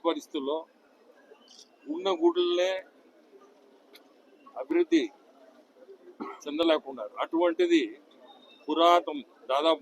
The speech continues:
మూడు వందల సంవత్సరాలంటే అందరికి కూడా చాలా మందికి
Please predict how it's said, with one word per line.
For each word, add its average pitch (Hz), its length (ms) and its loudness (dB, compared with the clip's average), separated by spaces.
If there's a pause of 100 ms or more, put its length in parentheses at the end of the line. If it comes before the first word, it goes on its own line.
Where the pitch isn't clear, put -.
మూడు 160 160 -2
వందల 156 220 -4 (360)
సంవత్సరాలంటే 160 720 -2 (1500)
అందరికి 151 440 2
కూడా 175 160 6 (120)
చాలా 147 200 0 (120)
మందికి 165 300 -4